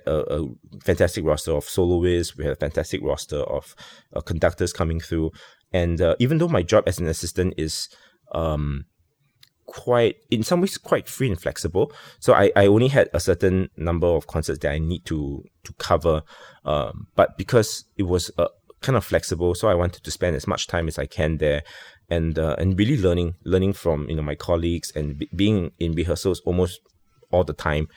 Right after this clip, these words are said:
Um, and, and seeing how an established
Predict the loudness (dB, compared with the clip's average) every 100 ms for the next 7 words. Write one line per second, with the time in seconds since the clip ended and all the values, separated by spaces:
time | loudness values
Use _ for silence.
0 | -20 -20 -20 _ -8 -2 0 0 -2 -4
1 | -10 _ _ _ _ _ _ _ _ -20
2 | _ -2 2 2 2 0 -4 _ _ _
3 | _ _ _ _ _ _ _ _ -2 0
4 | 0 2 4 2 2 2 4 4 0 -2
5 | -6 -2 2 2 4 4 4 2